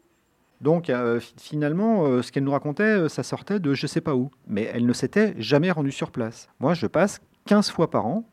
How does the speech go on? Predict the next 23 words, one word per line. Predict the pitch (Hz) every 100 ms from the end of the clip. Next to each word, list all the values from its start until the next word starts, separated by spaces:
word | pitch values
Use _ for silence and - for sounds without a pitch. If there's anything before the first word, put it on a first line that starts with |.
| -
je | 92 107
suis, | - - 214 175
euh, | 101 98 92
bah, | 107 165
dans | 131
les | 117
plantations, | 110 131 - - 170 196 202 180 104
euh, |
sur | -
la | 107
zone | 104 101
équatoriale | 104 98 98 135 160 123
ou | 123
non, | 147 185 180
en | 104
train | - 170
de | 160 123
regarder | 120 107 117 165
ce | -
qui | 117
se |
passe, | - 170 165
euh, | 113 107 101 98